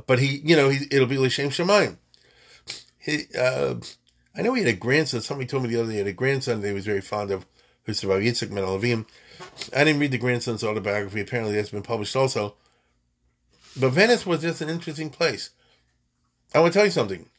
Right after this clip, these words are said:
I remember he writes, our hero writes,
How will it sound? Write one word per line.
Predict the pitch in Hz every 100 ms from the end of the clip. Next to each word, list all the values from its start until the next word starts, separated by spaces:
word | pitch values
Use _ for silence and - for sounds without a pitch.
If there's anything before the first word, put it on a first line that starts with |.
| _ _ _ _ _ _ _ _ _ - - _ - - -
I | 139
remember | 156 202 160
he | 139
writes, | 143 175 -
our | 139 147
hero | 170 147
writes, | 139 147 107 -